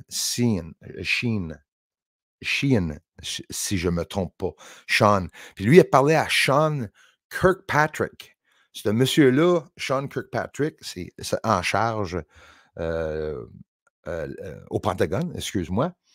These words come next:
parce qu'eux autres sont en train de cacher la vérité. Mais la preuve, là, lui, il a toute cette preuve-là, puis là, il décide qu'il va parler, vu que le gouvernement ne veut pas le montrer.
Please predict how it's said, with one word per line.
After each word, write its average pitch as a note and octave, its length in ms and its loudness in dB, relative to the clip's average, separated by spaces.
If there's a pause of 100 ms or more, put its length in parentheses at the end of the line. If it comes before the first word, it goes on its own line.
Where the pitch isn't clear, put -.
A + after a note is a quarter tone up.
(460)
parce G#2 120 -4
qu'eux A#2+ 160 2
autres E3+ 160 4
sont A2+ 140 -8
en G#2+ 80 -2
train A#2+ 120 0
de A#2+ 40 -2
cacher A2+ 260 -4
la G#2+ 100 0
vérité. E2+ 500 -8
Mais G2 140 -2
la G2 140 0
preuve, F#3 380 6
là, B2+ 220 4 (340)
lui, D#3+ 360 -2
il A#2+ 120 -2
a - 20 2
toute - 220 -2
cette - 160 2
preuve-là, A2+ 440 0 (120)
puis F#2 80 -10
là, D3+ 440 0 (100)
il G#2 100 -6
décide G2+ 400 -6
qu'il F#2+ 140 -10
va F#2 100 -2
parler, G#2+ 500 -2
vu F#2+ 200 -4
que G#2+ 120 -4
le F2+ 140 -2
gouvernement F#2+ 420 -2
ne A2 60 -2
veut F2+ 160 -4
pas G2 140 -2
le F2+ 100 -2
montrer. E2+ 460 -10